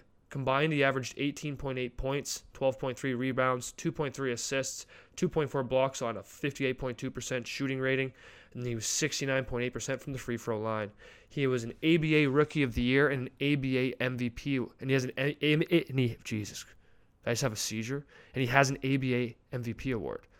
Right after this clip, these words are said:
an A B A playoff M V P award, and he was a member of the A B A, a member of an A A B A championship. Jeez, the A B A. That's a mouthful just to say. No wonder that thing folded. I'd heard talk about the A B A because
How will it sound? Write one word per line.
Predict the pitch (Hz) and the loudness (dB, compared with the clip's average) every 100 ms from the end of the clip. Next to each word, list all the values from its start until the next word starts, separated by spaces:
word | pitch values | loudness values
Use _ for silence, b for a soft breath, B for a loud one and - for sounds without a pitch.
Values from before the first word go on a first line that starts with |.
| b b _ | b b _
an | 110 | -8
A | 117 | -6
B | 117 113 | -4 -4
A | 107 101 - _ _ _ _ | -4 -6 -14 _ _ _ _
playoff | - 123 113 | -2 0 0
M | 113 | -2
V | 110 | -6
P | - 143 | -2 0
award, | 147 151 156 _ | 2 2 0 _
and | - | -4
he | 123 | -2
was | 113 | -2
a | |
member | 127 123 | -2 -4
of | |
the | 113 123 | -4 -2
A | 131 | -2
B | 127 127 127 - - | 0 -2 -4 -12 -8
A, | 123 | -8
a | - _ - | -8 _ -2
member | 135 127 | 0 0
of | 123 | 0
an | 123 - _ - | -4 -10 _ 12
A | 180 170 117 - _ | 12 12 12 2 _
A | 120 113 | -2 0
B | 110 107 | 0 -2
A | 98 - - | -2 -8 -6
championship. | 120 101 101 - - | -6 -4 -8 -10 -8
Jeez, | 127 | -4
the | 123 | 0
A | 131 175 | 4 4
B | 175 117 | 6 4
A. | 123 104 - b b b b b _ - | 0 -2 -8 b b b b b _ -4
That's | 156 | 4
a | 156 | 4
mouthful | 120 123 131 123 - 123 | 2 4 4 4 -2 -4
just | 120 | -4
to | 95 | -6
say. | - 143 131 | -4 0 0
No | 117 | 2
wonder | 143 156 | 2 2
that | 117 | 2
thing | - 117 - _ | -2 -8 -10 _
folded. | - - 123 135 143 - - b b b b b b | -8 -2 0 0 -2 -6 -12 b b b b b b
I'd | 196 214 | 6 10
heard | 147 175 - | 12 10 10
talk | 135 123 | 4 6
about | 135 | 2
the | 123 - | 0 0
A | 131 | 0
B | 123 123 | 2 2
A | 117 | 2
because | 117 - 135 120 - | 0 2 2 2 -4